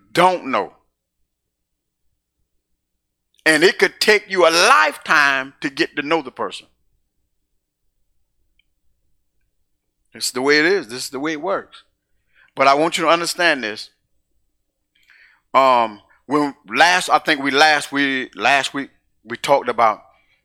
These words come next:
the heart. We kinda touched base on it, dealing with the heart. If you think about it, you have, um, the mind of an individual. In, in, in any way, the soul, let's say that.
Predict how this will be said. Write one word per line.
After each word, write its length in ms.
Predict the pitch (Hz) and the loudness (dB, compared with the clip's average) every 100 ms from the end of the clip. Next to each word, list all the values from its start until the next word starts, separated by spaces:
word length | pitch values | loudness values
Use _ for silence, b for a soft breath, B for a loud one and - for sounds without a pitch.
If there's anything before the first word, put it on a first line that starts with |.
| _ | _
the 100 | 117 | -8
heart. 460 | 107 139 131 - 127 | -2 2 2 0 -10
We 80 | 120 | -8
kinda 240 | - 127 | -2 -2
touched 340 | - 139 120 | 0 -4 -4
base 260 | 123 120 113 | -2 -2 -2
on 180 | 113 110 | -8 -10
it, 100 | 95 b b b | -12 b b b
dealing 280 | 110 147 143 | -4 -4 -2
with 120 | 120 | -6
the 100 | 113 | -6
heart. 340 | 107 156 123 - | -2 0 0 -2
If 180 | 131 - | -8 -10
you 80 | 151 | -10
think 260 | - 208 | -2 -2
about 360 | 208 147 117 95 | -2 0 0 0
it, 80 | - _ _ _ _ _ _ b b | -10 _ _ _ _ _ _ b b
you 220 | 127 160 | -6 -4
have, 580 | 151 143 131 117 107 - _ b b 113 | 2 2 2 0 -4 -12 _ b b -2
um, 500 | 120 107 95 95 - _ _ 117 | 0 0 -4 -10 -20 _ _ -10
the 100 | 117 | -2
mind 440 | 131 147 156 151 | 2 4 2 0
of 120 | 139 | 0
an 100 | 139 | 0
individual. 580 | 143 139 123 139 127 139 | 0 -2 -2 -2 -2 -6
In, 160 | 123 139 | -6 -4
in, 180 | 196 - - | -6 -6 -8
in 160 | 160 - | -8 -6
any 200 | 202 202 | -4 -4
way, 120 | 165 131 B B | -4 -8 B B
the 120 | 147 | 0
soul, 800 | - - - 226 220 175 127 120 | 0 2 2 4 4 0 -4 -2
let's 160 | 143 - | 0 2
say 220 | 160 123 | 2 0
that. 240 | 92 82 | -2 -12